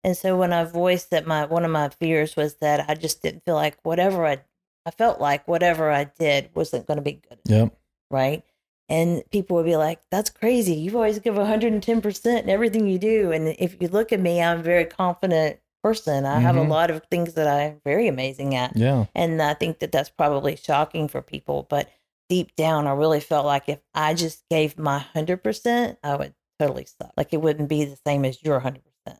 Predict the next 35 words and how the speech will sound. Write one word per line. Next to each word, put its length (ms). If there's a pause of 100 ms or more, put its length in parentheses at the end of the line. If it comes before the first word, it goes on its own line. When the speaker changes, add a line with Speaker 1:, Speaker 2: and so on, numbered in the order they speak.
(120)
Speaker 2:
Mm-hmm. 280
Speaker 1:
because 240
I 120
didn't 200
measure 340
up. 220
And 140
Speaker 2:
And 100
that's 220
Speaker 1:
so 60
Speaker 2:
something 220
I've 80
struggled 380
with 160
too. 340 (160)
A 40
lot 220
of 60
people, 320
as 100
you 100
said, 300
you 80
know. 220 (320)
Speaker 1:
Yeah. 240 (100)
And 200
so, 540 (260)
uh, 400
five 380
years 280
ago, 360
I 60
guess, 420 (160)
um, 460
probably 500